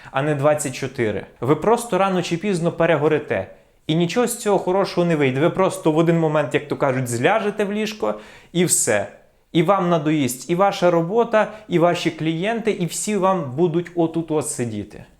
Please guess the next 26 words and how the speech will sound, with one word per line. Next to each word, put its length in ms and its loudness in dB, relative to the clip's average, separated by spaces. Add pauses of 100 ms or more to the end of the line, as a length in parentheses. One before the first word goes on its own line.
(140)
І 60 -2
в 40 0
результаті 520 0
ви 100 0
просто 320 0
розчаруєтесь 760 2
у 40 -6
тій 180 -4
справі, 460 -2 (280)
яка 280 2
була 240 2
вашою, 580 0 (240)
до 120 -2
якої 380 2
у 180 -2
вас 320 0
був 400 -2
поклик. 680 -2
Тому 220 0
ви 100 2
повинні 420 -2
зробити 420 -2
так, 260 0
щоб 380 -2 (380)
цю 180 -2
справу, 720 0